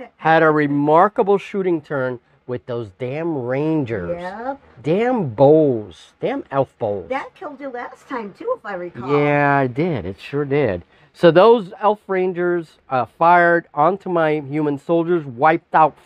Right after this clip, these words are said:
Speaker 2: five of them.
Speaker 1: <laughs>
Speaker 2: A whole rank, and they are now
Speaker 1: Woo!
Speaker 2: disordered 'cause they failed their morale. Stupid humans.
Speaker 1: <laughs>
Speaker 2: All right, and then my, uh, uh, native guys here, well, they did, felt that, that they did not want to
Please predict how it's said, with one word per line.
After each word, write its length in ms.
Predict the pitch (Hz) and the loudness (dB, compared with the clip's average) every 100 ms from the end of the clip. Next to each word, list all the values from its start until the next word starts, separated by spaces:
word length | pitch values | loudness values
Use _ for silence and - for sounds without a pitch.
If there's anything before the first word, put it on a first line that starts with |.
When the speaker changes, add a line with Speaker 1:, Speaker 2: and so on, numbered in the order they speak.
| _ | _
Speaker 2:
five 280 | 156 170 185 | 2 4 4
of 120 | 156 | 2
them. 180 | 123 98 _ | -2 -6 _
Speaker 1:
<laughs> 100 | - - | -18 -12
Speaker 2:
A 160 | - 143 | -10 -10
whole 680 | 349 220 190 190 190 180 165 _ _ | -12 -18 -18 -18 -18 -18 -20 _ _
rank, 300 | 151 190 180 - | -20 -20 -16 -8
and 160 | 127 | -6
they 120 | 131 156 | 0 2
are 80 | |
now 240 | 139 143 160 | 2 2 0
Speaker 1:
Woo! 100 | 170 | -2
Speaker 2:
disordered 640 | - 214 220 170 147 175 _ _ _ _ | -6 -2 -2 -2 -8 -10 _ _ _ _
'cause 120 | - 151 | -18 -12
they 80 | 196 | -12
failed 320 | - 127 120 | -8 -8 -6
their 100 | 135 | -6
morale. 480 | 147 175 214 113 92 _ _ _ _ _ | -6 -6 -6 -8 -14 _ _ _ _ _
Stupid 320 | 123 95 87 | -12 -10 -12
humans. 520 | 113 107 104 101 113 349 302 262 254 | -8 -6 -4 -4 -2 -2 -2 -4 -6
Speaker 1:
<laughs> 360 | - 262 - - | -14 -16 -12 0
Speaker 2:
All 140 | 165 | 4
right, 260 | 208 196 180 | 6 4 0
and 160 | 175 170 | 0 2
then 240 | 175 170 | 2 2
my, 360 | 170 165 160 156 | 2 2 2 2
uh, 340 | 151 147 143 139 _ _ _ _ | 2 2 0 -6 _ _ _ _
uh, 380 | 131 127 117 117 | -6 -4 -4 -6
native 440 | 139 226 427 151 113 | -4 -4 -2 -4 2
guys 400 | 131 123 123 - | 4 4 0 -4
here, 340 | 135 131 131 | -2 2 2
well, 380 | 127 165 247 285 | 2 4 4 2
they 180 | 240 254 | 0 0
did, 260 | 247 269 | -2 -8
felt 460 | - _ 180 208 208 | -10 _ 2 2 0
that, 220 | 190 - | -6 -4
that 140 | 143 113 _ | -6 -8 _
they 320 | 123 117 151 156 | -6 -2 -2 -4
did 240 | 127 117 | -4 -6
not 300 | 113 131 - | -4 -4 -4
want 240 | 139 131 | -8 -8
to 180 | 135 170 | -8 -10